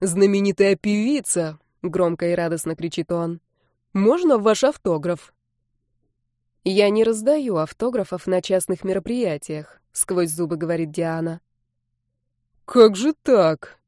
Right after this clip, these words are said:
делает вид, что расстраивается Кристиан. "Может быть, сделаете исключение?" "Я могу пройти?" — цедит сквозь зубы Диана. "Все-таки, может быть..." "Дай пройти", — резко перебивает его Диана.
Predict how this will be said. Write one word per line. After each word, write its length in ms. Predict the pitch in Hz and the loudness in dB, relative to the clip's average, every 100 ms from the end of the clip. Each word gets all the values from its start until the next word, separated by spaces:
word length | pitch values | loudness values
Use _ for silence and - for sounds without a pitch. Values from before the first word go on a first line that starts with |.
| _ | _
делает 460 | 180 175 175 170 165 | -6 0 2 2 0
вид, 140 | 170 | -6
что 160 | - 180 | -4 -2
расстраивается 720 | 175 - 180 170 175 170 175 | -2 -2 -4 -2 -2 -2 -6
Кристиан. 560 | - 175 - 170 170 170 _ _ _ _ - | -6 -8 -6 -6 -6 -10 _ _ _ _ -2
"Может 300 | 190 180 170 | 2 2 0
быть, 240 | 160 180 | -2 -2
сделаете 500 | 160 180 185 175 190 | 0 2 4 2 0
исключение?" 840 | 185 - 190 - 285 330 190 156 170 _ _ _ _ _ _ _ _ _ - | -6 -6 -6 -4 -2 -2 -2 -6 -12 _ _ _ _ _ _ _ _ _ -12
"Я 300 | 165 180 180 | 0 2 4
могу 320 | 180 180 311 | 2 0 -2
пройти?" — 600 | 294 175 151 170 165 175 _ _ | -4 -6 -6 -8 -8 -10 _ _
цедит 360 | - 180 160 - | -2 -2 -2 -8
сквозь 280 | - 170 | -6 -6
зубы 240 | 156 165 160 | -4 -6 -6
Диана. 480 | 165 165 165 165 175 _ _ _ _ _ _ _ _ | -4 -4 -6 -8 -12 _ _ _ _ _ _ _ _
"Все-таки, 560 | - - 190 190 - 190 | -4 -2 -2 -4 -4 -2
может 380 | 190 190 180 170 | 2 0 0 -4
быть..." 420 | 180 190 - _ _ _ _ _ | -4 -4 -6 _ _ _ _ _
"Дай 260 | 180 208 196 | -2 2 4
пройти", — 560 | - 254 - 185 160 156 _ - | 2 0 -2 -6 -6 -8 _ -4
резко 380 | 185 175 - 170 | 0 0 -2 -6
перебивает 580 | 175 170 170 170 165 165 | -4 -4 -2 -2 -4 -4
его 140 | 165 | -6
Диана. 480 | 160 170 165 165 | -4 -4 -6 -8